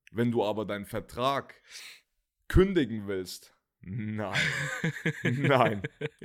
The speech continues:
Speaker 1: Kündigungsfrist April, drei Monate zuvor, du bist zu spät, geh dich ficken.
Speaker 2: Was hältst du von Kündigungsfristen?
Speaker 1: Ja, eigentlich, eigentlich sind, haben sie ja ihre Daseinsberechtigung.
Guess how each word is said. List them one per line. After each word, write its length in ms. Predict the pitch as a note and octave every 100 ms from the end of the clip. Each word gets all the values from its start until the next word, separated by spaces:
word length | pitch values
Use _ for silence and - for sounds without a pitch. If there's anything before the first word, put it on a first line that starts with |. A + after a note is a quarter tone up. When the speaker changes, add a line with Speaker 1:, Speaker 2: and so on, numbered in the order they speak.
| -
Speaker 1:
Kündigungsfrist 1300 | - D3+ D#3 D3+ C3 C3 A#2+ - B2 C3+ C3 - -
April, 720 | C3+ C3+ - C3+ E3 F#3 E3
drei 280 | G2+ B2 C#3
Monate 480 | D3 D3 D3 B2+ C3
zuvor, 640 | - A#2 - D3+ D#3 C#3
du 80 | A#2
bist 260 | G#2+ B2 -
zu 100 | A#2+
spät, 540 | - - D3+ D#3+ D#3+ - D3 - - C#3+ - - -
geh 160 | - D3
dich 160 | B2+ -
ficken. 500 | - D3+ C3 A2+ F2+ - - - - - D3+ - -
Speaker 2:
Was 240 | E3 G3+
hältst 200 | F#3+ G3
du 40 | E3
von 200 | C#3+ C3
Kündigungsfristen? 840 | C3+ B2+ A2 F#2 - E2 - E2 _ _ _ _ _ _ _ _ _ _ _ _ - -
Speaker 1:
Ja, 140 | G#2 -
eigentlich, 500 | B2 D3+ E3 F3+ -
eigentlich 300 | B2+ C#3+ C3
sind, 200 | B2+ A#2+
haben 180 | A#2 B2
sie 120 | A2+
ja 120 | A#2
ihre 240 | G#2 G#2+ G2
Daseinsberechtigung. 1040 | F2+ F#2+ A2 - A2 A2 - A#2+ A#2+ D3